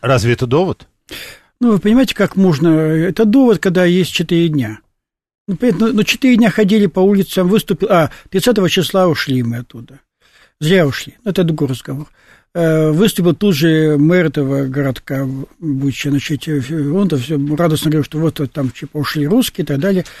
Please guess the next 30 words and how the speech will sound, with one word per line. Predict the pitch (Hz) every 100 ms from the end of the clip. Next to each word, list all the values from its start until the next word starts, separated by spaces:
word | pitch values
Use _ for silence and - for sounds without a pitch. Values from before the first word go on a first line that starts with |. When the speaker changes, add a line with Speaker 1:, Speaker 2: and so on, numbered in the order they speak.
| -
Speaker 2:
Он | -
что, | 196 -
не, | 175
не | 190 190 175
высунулся | 208 - 202 -
в |
окошко, | 196 220 196 -
не | 185
увидел, | 185 190 190
что | - 175
валяются | 185 185 175
трупы? | 185 214 233 - - _ _ _ _ _ _ _ _ _ -
Э, | 160 196
там | 165 226
есть | 240 226 -
у |
меня | 190 196
вот, | 180
э, |
висит | 165 165 165 151 180
на | 156
Telegram-канале | 156 156 160 180 220 180
репортаж | 156 170 190 214 151
одного | 165 175
известного, | 151 208 - 170 160
м, | 151 151
киевского | - 196 - - 160
журналиста. | 160 190 180 127 - -
Он | 147 165
посетил | 185 - 175 - 214